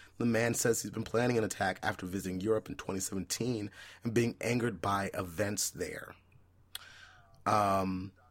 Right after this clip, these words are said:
the document is called Great Replacement, a phrase that originated in France, has become a rallying cry for European anti-immigration extremists. Although New Zealand police said that they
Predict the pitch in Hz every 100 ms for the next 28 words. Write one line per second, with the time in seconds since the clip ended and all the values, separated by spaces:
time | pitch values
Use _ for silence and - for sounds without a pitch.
0 | _ - 107 123 120 120 107 - - 110
1 | 95 - 110 - - - 107 - 90 -
2 | - - 110 110 101 92 90 101 101 90
3 | 85 - 104 98 - - - - 131 147
4 | - 117 113 110 107 - 107 98 - 101
5 | 95 110 - 107 - 98 101 - 92 90
6 | 98 85 87 87 - - - - 101 87
7 | 76 - - - - - 120 135 131 117
8 | 123 120 120 113 - 101 117 117 - 107
9 | 104 98 87 95 98 92 92